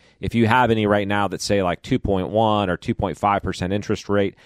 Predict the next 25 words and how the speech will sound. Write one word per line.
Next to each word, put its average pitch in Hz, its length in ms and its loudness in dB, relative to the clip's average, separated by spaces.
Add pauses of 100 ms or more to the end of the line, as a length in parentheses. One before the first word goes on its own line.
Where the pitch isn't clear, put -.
(180)
if - 160 -10
you 160 100 -2
held 254 220 2
them 117 140 0
all 95 60 4
the 92 60 2
way 90 120 2
to 87 80 0
twenty 95 240 -4
years, 90 260 -2
you 98 60 -2
would 101 80 2
actually 101 260 -4
get 87 140 -2
more 85 240 -4
than 62 80 -14
that 52 180 -10
'cause - 120 -20
they'll 90 120 -2
double 87 320 -2
on 82 140 -2
that 78 180 -4 (300)
twentieth - 680 -8
year 80 300 -8 (540)
anniversary. 87 600 -4